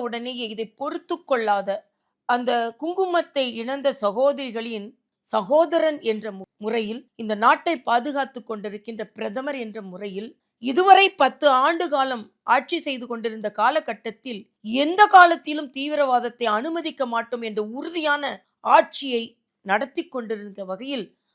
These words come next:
மரியாதைக்குரிய பாரத பிரதமர் வெகுண்டெழுந்து சில வார்த்தைகளை உதிர்க்கிறார். அது இந்த நாட்டிற்கு மட்டுமல்ல, இந்த உலகிற்கும் சேர்த்து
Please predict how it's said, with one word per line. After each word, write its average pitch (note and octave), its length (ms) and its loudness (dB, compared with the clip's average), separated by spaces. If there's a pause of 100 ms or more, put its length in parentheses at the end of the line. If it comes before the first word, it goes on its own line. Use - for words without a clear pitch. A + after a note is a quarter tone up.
(140)
மரியாதைக்குரிய D4 880 0
பாரத A#3+ 440 0
பிரதமர் A3+ 420 -12 (280)
வெகுண்டெழுந்து A#3+ 800 0 (320)
சில G3+ 320 -8
வார்த்தைகளை G#3+ 580 -4 (100)
உதிர்க்கிறார். G3+ 580 -14 (340)
அது G#3+ 200 2
இந்த A3 200 -6
நாட்டிற்கு C#4+ 600 0
மட்டுமல்ல, G#3+ 520 -6 (200)
இந்த G3 180 -10 (120)
உலகிற்கும் C4+ 640 -4
சேர்த்து B3 480 -6